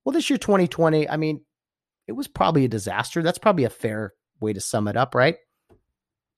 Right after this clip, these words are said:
And I look at expectations in our sports teams, at least the teams I follow, right? I, I,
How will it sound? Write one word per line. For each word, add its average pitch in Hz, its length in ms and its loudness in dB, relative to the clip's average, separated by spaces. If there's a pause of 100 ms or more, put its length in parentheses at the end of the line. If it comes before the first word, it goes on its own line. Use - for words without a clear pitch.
(420)
And 170 140 2
I 285 60 2
look 302 200 2
at 226 80 6
expectations 151 800 2
in 123 80 2
our 110 100 -4
sports - 420 -2
teams, - 480 -12 (880)
at 139 80 0
least 180 220 4
the 151 80 -2
teams 147 280 4
I 120 140 4
follow, 64 400 -6
right? 117 340 -6
I, 135 200 -2
I, 202 420 2